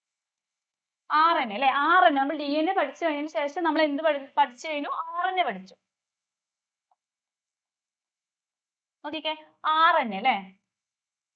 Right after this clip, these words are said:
ആർ എൻ എ, ഡി എൻ എ പഠിച്ചു കഴിഞ്ഞു. Then നമ്മൾ ആർ എൻ എയും പഠിച്ചത്. എന്താ മക്കളെ ആർ എൻ എയും ഡി എൻ എയും തമ്മിലുള്ള വ്യത്യാസം, ഡിഫറൻസ് എന്തായിരുന്നു? ആർ എൻ എ എന്ന് പറയുന്നത് സിംഗിൾ സ്ട്രാൻഡ് ആണ് അല്ലേ? ആർ എൻ എ എന്ന് പറഞ്ഞാൽ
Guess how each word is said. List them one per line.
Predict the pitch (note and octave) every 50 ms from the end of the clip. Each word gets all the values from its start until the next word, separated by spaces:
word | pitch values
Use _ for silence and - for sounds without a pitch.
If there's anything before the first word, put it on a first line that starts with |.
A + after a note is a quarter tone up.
| _ _ _ _ _ _ _ _ _ _ _ _ _ _ _ _ _ _ _ _
ആർ | - A#3 A#3 B3+ C#4 C#4
എൻ | C4+ A#3+
എ, | A3+
ഡി | G#3+ A#3 B3 B3+ C#4
എൻ | D#4+ D#4 C#4 C#4+
എ | E4+ E4+ B3+ A#3
പഠിച്ചു | - - B3 A#3 A#3+ - D#4
കഴിഞ്ഞു. | C4+ B3+ C4 E4 A4 - - - -
Then | _ C#4 D4+
നമ്മൾ | D4+ C#4+ C#4 C4+ C#4+ F4+ - - - E4
ആർ | E4+ F4 F#4+ G4+ G4+ G#4+
എൻ | F#4 D4 C4
എയും | C4+ C4+
പഠിച്ചത്. | C4 A#3+ A3 A3+ - A3+ A#3+
എന്താ | E4 G#4+ A4 A4 A4+
മക്കളെ | A#4+ G#4 E4+ - E4+ F4 E4+ D4+
ആർ | C#4+ D4 D#4+ E4+ F4+
എൻ | F4 D4+ D4
എയും | D4 D#4 D4 B3+
ഡി | C4+ B3+
എൻ | B3+ C#4 C#4 C4
എയും | C4 C4+
തമ്മിലുള്ള | B3+ C#4 - A#3 A#3 A#3 A3 A3+ C#4+ - - - _ _ _ C#4
വ്യത്യാസം, | E4 E4+ E4+ - _ G4 G4 F#4 E4 D#4
ഡിഫറൻസ് | D4+ C#4+ D#4 D4 E4 F4+ F4+ F4+ E4+ F#4
എന്തായിരുന്നു? | F4+ D4+ B3 B3+ A#3+ A3+ A3 A3 G#3+ G#3 G#3 G#3 - _ _ _ - D#4
ആർ | E4 E4+ F4+ F#4 G4
എൻ | G4+ G#4 G#4
എ | G#4+ G#4
എന്ന് | F#4+ F#4+
പറയുന്നത് | E4+ D#4 C#4 B3+ A#3+ A#3+ C4+ -
സിംഗിൾ | - - E4+ D#4+ E4 E4+ D#4+ G4
സ്ട്രാൻഡ് | F#4+ - - C#4+ B3+ A3+ G#3 G3+ F#3+
ആണ് | F#3+ G3 F#3+
അല്ലേ? | G3 C4 B3+ G3+ F#3 - - - _ _ -
ആർ | C4 C4+ C#4+ D4+ D#4
എൻ | E4 D#4+ E4+
എ | E4
എന്ന് | D4+ C#4+
പറഞ്ഞാൽ | B3+ C4 A#3 A3 G#3+ G#3 G#3 G#3+